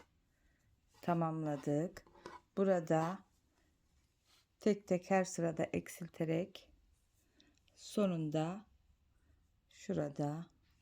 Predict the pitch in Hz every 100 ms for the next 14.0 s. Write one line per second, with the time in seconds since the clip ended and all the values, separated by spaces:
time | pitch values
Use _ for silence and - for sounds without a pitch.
0 | _ 208 190 - 156 147 151 147 143 135
1 | 135 139 139 139 175 185 - - 190 185
2 | - _ - - - - _ _ - 190
3 | 165 175 185 196 - _ _ - - 208
4 | 190 180 160 151 143 143 180 - - 214
5 | 240 - - - - - 208 208 208 190
6 | - 180 147 135 - - 147 147 - 147
7 | 143 135 143 151 190 220 220 _ _ _
8 | _ _ _ - - 170 156 143 147 151
9 | 175 180 170 151 151 147 151 - 139 135
10 | 135 - 151 156 196 - _ _ _ _
11 | _ - - 151 151 175 - - - -
12 | - _ - 190 180 175 - - - 160
13 | 151 147 156 160 - 196 202 202 196 202